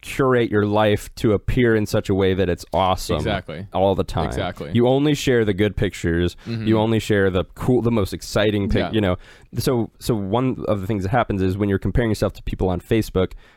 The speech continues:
Speaker 1: you're comparing your day-to-day life with their
Speaker 2: To their
Speaker 1: highlight
Speaker 2: best
Speaker 1: reel.
Speaker 2: self. Yeah,
Speaker 1: Yeah.
Speaker 2: exactly.
Speaker 1: That they
Speaker 2: To their, like, their
Speaker 1: curated
Speaker 2: trailer.
Speaker 1: only when their
Speaker 2: <laughs> Their
Speaker 1: makeup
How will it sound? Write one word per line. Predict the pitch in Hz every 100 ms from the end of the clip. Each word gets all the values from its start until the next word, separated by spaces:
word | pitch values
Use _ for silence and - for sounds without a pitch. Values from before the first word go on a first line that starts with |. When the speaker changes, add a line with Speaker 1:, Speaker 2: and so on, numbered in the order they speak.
| -
Speaker 1:
you're | 127
comparing | 139 120 143 139 117
your | 120 143
day-to-day | 143 139 131 123
life | 113 113 147 -
with | 113 104
their | 113 104
Speaker 2:
To | 135
their |
Speaker 1:
highlight | 113 127 101 92
Speaker 2:
best | 95
Speaker 1:
reel. | 90 87 85
Speaker 2:
self. | 107 92
Yeah, | 120 110 85
Speaker 1:
Yeah. | -
Speaker 2:
exactly. | 101 107 92 - 117
Speaker 1:
That | 107
they | 123 135 139
Speaker 2:
To | 139
their, | 127 117
like, | - 127
their | 123 117 117
Speaker 1:
curated | 113
Speaker 2:
trailer. | 123 113 98 92
Speaker 1:
only | 135 147 151
when | 147 143
their | -
Speaker 2:
<laughs> |
Their | 139
Speaker 1:
makeup | 135